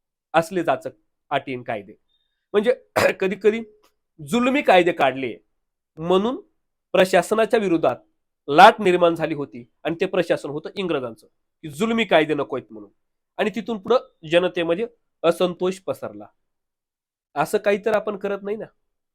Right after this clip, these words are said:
की जुलमी कायदे काढून लोकांमध्ये असंतोष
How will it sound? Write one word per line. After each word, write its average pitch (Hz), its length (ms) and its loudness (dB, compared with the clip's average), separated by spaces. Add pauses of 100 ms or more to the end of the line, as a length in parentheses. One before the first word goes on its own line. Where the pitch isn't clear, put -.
(420)
की 185 80 -4
जुलमी 175 320 -2
कायदे 160 280 2
काढून 151 320 -2 (380)
लोकांमध्ये 165 540 4
असंतोष 165 440 -2